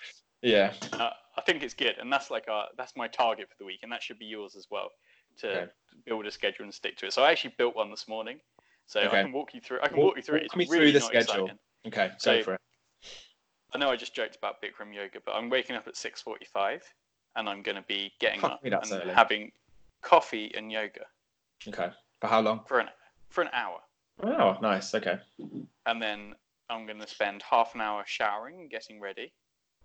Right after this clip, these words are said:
Speaker 2: before starting work at eight fifteen. And then my first work block goes from eight fifteen till, um, half past ten. And then I will have half an hour breakfast break and Duolingo to practice my Spanish.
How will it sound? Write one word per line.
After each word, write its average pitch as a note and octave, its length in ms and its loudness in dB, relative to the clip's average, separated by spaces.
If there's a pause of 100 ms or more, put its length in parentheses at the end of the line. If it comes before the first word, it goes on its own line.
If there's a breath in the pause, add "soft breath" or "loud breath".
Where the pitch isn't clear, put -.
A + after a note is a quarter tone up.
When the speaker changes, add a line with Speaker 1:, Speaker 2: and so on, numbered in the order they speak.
(1300)
Speaker 2:
before A2+ 380 -6
starting A2+ 400 -2
work A2 260 -6
at - 100 -6
eight A2 160 -6
fifteen. - 440 -16 (1800)
And A2+ 100 -6
then A2 80 -4
my A2+ 120 0
first D3 380 0
work A#2+ 340 -2
block - 240 -12
goes G#2 200 -6
from G2+ 160 -18
eight A#2 180 -8
fifteen G#2 480 -12
till, G2 380 -6 (400)
um, F#2+ 480 -14 (540)
half - 260 2
past - 240 -4
ten. A2+ 360 0 (720)
And A#2+ 140 0
then A#2 140 2
I A2 80 0
will G#2+ 80 0
have A2+ 180 2
half B2+ 280 2
an A#2 60 -14
hour A2+ 160 -8
breakfast - 380 -8
break A#2 380 -8
and B2+ 180 -10
Duolingo D3+ 580 -8
to - 140 -16
practice - 380 -6
my C3+ 80 -10
Spanish. - 600 -8